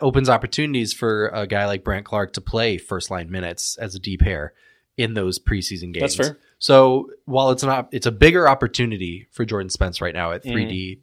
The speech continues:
Speaker 1: being in Australia, it's still an opportunity for Blank-, Brandt Clarke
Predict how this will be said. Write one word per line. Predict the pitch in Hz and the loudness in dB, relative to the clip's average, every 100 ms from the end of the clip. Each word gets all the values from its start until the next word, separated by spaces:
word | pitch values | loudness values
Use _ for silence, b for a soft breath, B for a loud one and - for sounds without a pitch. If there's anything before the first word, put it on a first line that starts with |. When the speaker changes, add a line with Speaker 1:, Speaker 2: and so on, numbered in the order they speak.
| - | -6
Speaker 1:
being | 104 101 98 | -4 -4 -6
in | 92 | -8
Australia, | 92 101 98 127 139 b b b b _ _ _ - | -8 -6 -4 -4 -4 b b b b _ _ _ -6
it's | 117 - - - | -4 -4 -6 -8
still | - - 170 156 | -6 -2 4 6
an | 147 | 6
opportunity | 135 127 - 131 117 | 4 2 0 0 0
for | 110 | -2
Blank-, | 104 110 107 - | -2 -2 -2 -4
Brandt | - 101 98 | 2 2 2
Clarke | 117 104 - | 0 0 0